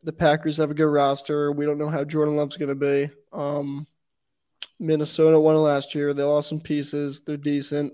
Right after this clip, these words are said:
Chicago brought in a lot of pieces, but it is Chicago. So I don't know. You can go either way with five and six, but that's why I got N F C Nor-,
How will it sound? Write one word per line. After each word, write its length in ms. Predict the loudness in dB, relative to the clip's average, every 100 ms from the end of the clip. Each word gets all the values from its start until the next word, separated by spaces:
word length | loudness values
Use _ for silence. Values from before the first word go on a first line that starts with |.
| -12
Chicago 840 | -14 -12 -2 2 4 6 6 4 -2 _ _ _
brought 300 | 0 4 4
in 120 | 2 2
a 80 |
lot 160 | 0 0
of 120 | -2
pieces, 580 | -4 -4 -4 -2 -4 -6
but 320 | -4 -2 -2 _ _ _ _ _ _ -4
it 100 | -2
is 80 | 0
Chicago. 600 | -4 -2 0 0 0 -2
So 380 | -4 -4 -4 -10 _ _
I 120 | -4
don't 220 | -2 0 0
know. 180 | 0
You 40 | 0
can 120 | 0
go 160 | 4 4
either 160 | 4
way 260 | 4 2 0
with 220 | -4 -4
five 240 | -2 0
and 120 | -2 -6
six, 460 | -6 -6 -6 -12 _ -8
but 240 | -6 -4
that's 220 | -8 -4
why 80 | -4
I 40 | -2
got 160 | -2
N 80 | -2
F 100 | -4
C 120 | -4
Nor-, 220 | -4 -4